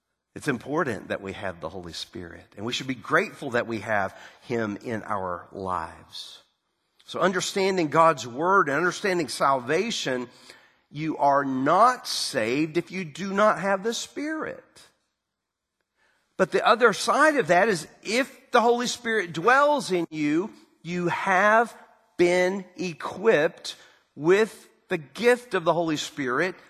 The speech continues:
to serve the body of Christ. So we can't step back and say, "Yes, I'm saved, but I've not been given the gift to serve the church."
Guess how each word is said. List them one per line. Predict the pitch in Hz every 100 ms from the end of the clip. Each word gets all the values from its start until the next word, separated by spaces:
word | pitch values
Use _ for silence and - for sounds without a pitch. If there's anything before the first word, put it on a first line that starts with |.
| _ _
to | - 185
serve | - - - - 277 262 170 156 185 - - -
the |
body | 156 - 135 135 165 175
of | -
Christ. | - 277 311 - - - - - _ _ _ _ _ _ _ _ _ _ _ _ _ _ _
So | - 220
we | 214 220
can't | - 262 311 285
step | - - 226 180 160
back | 233 277
and | 220
say, | - 202 175 160 - - _ -
"Yes, | 180 247 240
I'm | 214 196
saved, | - 220 269 262
but | 165
I've | 208 285
not | 226 202 170
been | 214 202
given | 220 220 226
the | 214
gift | 208 247
to | 247
serve | 226 240 233
the | 226
church." | 220 285 320 - -